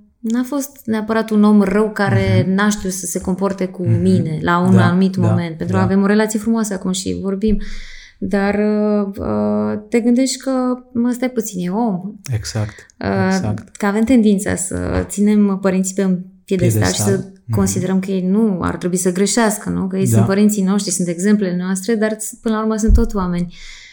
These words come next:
Speaker 1: Și a fost așa atunci, acum câțiva ani a făcut acest click,
Speaker 2: Mhm.
Speaker 1: de click
Speaker 2: Mhm.
Speaker 1: și m-am întrebat, "Ok, el provine dintr-o familie cu cinci copii, cel mai mic, uh, pare așa că era răsfățat pentru că își cerea el răsfățul."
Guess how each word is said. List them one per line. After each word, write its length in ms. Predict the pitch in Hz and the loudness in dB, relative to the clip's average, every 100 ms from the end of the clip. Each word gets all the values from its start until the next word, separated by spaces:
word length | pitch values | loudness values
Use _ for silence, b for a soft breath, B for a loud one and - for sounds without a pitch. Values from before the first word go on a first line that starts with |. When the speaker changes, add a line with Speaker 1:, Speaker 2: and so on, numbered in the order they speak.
| B - | B -8
Speaker 1:
Și 120 | 233 | -4
a 100 | 233 | -2
fost 260 | 254 254 | 0 0
așa 280 | 254 247 226 | 2 0 0
atunci, 340 | 190 190 196 190 | -2 -2 -4 -4
acum 200 | 185 190 | -4 -4
câțiva 240 | 196 180 | -6 -4
ani 120 | 175 | -4
a 60 | 170 | -6
făcut 260 | 175 175 175 | -8 -10 -10
acest 400 | 165 175 175 - - - - - - - | -8 -4 -4 -4 -4 -2 -2 -6 -8 -2
click, 220 | 113 107 | 0 0
Speaker 2:
Mhm. 220 | 107 - - | -2 -6 -6
Speaker 1:
de 120 | 185 | -6
click 220 | - - - | -2 -2 -2
Speaker 2:
Mhm. 60 | 214 | -4
Speaker 1:
și 240 | 135 220 214 214 214 214 214 214 - _ _ | -4 -2 -2 -2 0 -2 -4 -8 -20 _ _
m-am 220 | 214 214 | 0 4
întrebat, 540 | 214 214 214 220 208 214 | 4 2 -2 -2 -4 -4
"Ok, 220 | 226 - 233 214 185 190 220 | -8 -6 -4 -4 -4 -8 -2
el 220 | 208 202 208 208 | -2 -2 -4 -8
provine 340 | - 208 214 208 | -4 -4 0 0
dintr-o 240 | 202 202 | -2 -4
familie 380 | 196 196 196 196 | -4 -2 -2 -4
cu 120 | 196 | -4
cinci 320 | 196 - 196 190 | -6 -4 -4 -4
copii, 600 | 180 175 240 247 247 247 B B B | -8 -4 -2 0 -2 -4 B B B
cel 220 | - 208 | 0 2
mai 160 | 196 185 | 4 2
mic, 440 | 208 247 254 254 - - b b b b b _ | 6 8 8 6 -4 -18 b b b b b _
uh, 760 | - 202 202 202 202 196 196 190 _ | -4 -2 0 0 0 -2 -4 -6 _
pare 180 | 226 226 | 2 2
așa 240 | 214 202 | 2 -2
că 120 | 190 | -2
era 140 | 190 185 | -2 -2
răsfățat 460 | 185 185 190 196 | -4 -4 -4 -2
pentru 220 | 196 190 | -2 -2
că 100 | 190 | 0
își 100 | 196 - | -2 0
cerea 260 | 196 202 | 0 2
el 180 | 202 185 | 2 0
răsfățul." 600 | 170 170 180 180 180 170 | -4 -6 -6 -6 -4 -6